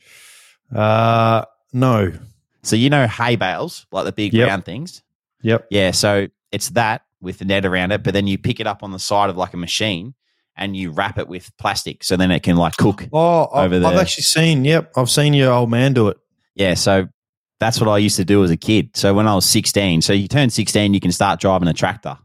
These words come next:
Speaker 2: So
Speaker 1: Mm-hmm.
Speaker 2: I would do, like, contracting. I'd go out to people's farms and, and work for Dad and wrap silage for him. So that was my job. That was what I was doing.
Speaker 1: <laughs> And what, and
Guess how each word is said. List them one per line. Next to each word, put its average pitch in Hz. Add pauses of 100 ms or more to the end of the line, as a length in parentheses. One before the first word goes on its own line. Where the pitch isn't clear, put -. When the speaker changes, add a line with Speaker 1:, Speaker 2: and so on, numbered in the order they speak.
Speaker 2:
So 90
Speaker 1:
Mm-hmm. 104 (180)
Speaker 2:
I 101
would 110
do, 101
like, 90
contracting. 95
I'd 87
go 98
out 92
to 87 (400)
people's 90
farms 95
and, 87 (100)
and 90
work 98
for -
Dad 90
and 87
wrap 101
silage 95
for 85
him. 71
So 90 (680)
that 117
was 107
my 104
job. 110 (540)
That 107
was 107
what 110
I 101
was 98
doing. 104
Speaker 1:
<laughs> -
And 143
what, 160
and 170